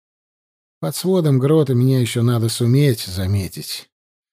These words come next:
Пока плиты лежат на месте, лучше побыть в укрытии.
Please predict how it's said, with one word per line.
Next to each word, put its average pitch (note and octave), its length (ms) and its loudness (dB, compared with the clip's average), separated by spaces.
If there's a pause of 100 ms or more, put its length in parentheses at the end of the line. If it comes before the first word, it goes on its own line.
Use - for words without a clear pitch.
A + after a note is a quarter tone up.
(140)
Пока A3+ 280 -2
плиты G#2+ 340 -2
лежат F#2+ 400 -8
на E2+ 80 -8
месте, F3+ 540 2
лучше G3+ 520 -2
побыть A#2+ 520 -4
в A2+ 100 -2
укрытии. F2+ 760 -8